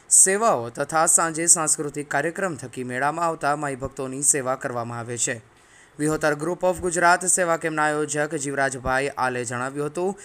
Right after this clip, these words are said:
કે ચાલુ વર્ષે અંબાજી ચાલતા આવતા પદયાત્રીઓને રહેવાની, સ્નાન, ચા, નાસ્તો, ભોજન, મસાજ સહિત ચોવીસ કલાક મેડિકલ સુવિધાઓની સેવાઓ પૂરી પાડવામાં આવી રહી છે.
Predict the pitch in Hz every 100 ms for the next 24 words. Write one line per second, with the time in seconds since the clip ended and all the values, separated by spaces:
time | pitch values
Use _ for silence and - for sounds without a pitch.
0 | - - 190 - 180 208 226 196 - 117
1 | 117 135 160 185 175 175 190 185 185 180
2 | 165 160 160 160 151 147 151 135 143 139
3 | 135 147 - 139 143 147 147 - 135 131
4 | 147 165 - 120 - - - - 185 190
5 | 151 117 135 - 185 185 185 185 175 -
6 | 170 160 160 156 143 147 147 135 139 131
7 | 156 151 160 165 160 156 147 131 127 131
8 | 139 127 131 123 127 135 131 117 113 110
9 | 101 123 104